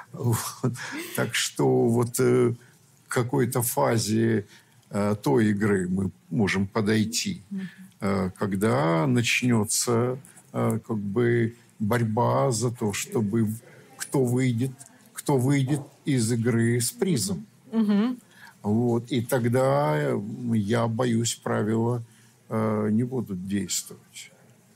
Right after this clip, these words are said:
Speaker 1: Э, даже те, которые продиктует, э, лично Путин.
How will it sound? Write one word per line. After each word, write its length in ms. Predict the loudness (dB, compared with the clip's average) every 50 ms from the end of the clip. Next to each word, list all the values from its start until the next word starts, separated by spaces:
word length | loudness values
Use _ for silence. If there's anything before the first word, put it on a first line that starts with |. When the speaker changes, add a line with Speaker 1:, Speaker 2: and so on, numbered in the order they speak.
| -20 -20 -20 _ _ -20 _ _ -10
Speaker 1:
Э, 420 | -6 -4 -2 0 0 0 0 -2 -2
даже 420 | -2 -2 0 0 0 0 0 -2 -4
те, 300 | -4 -4 -2 0 0 0
которые 440 | 0 -4 -6 -4 -2 0 0 0 -2
продиктует, 840 | -2 -4 -4 -4 -4 -4 -8 -10 -12 -6 -2 -2 0 0 -2 -4 -6 _ -6
э, 480 | -4 -2 -2 0 0 -2 -2 -4 -6 -6 -6
лично 520 | -2 -2 -2 -2 -4 -6 -4 -4 -4 -6
Путин. 420 | -6 -6 -8 -8 -8 -8 -10 -16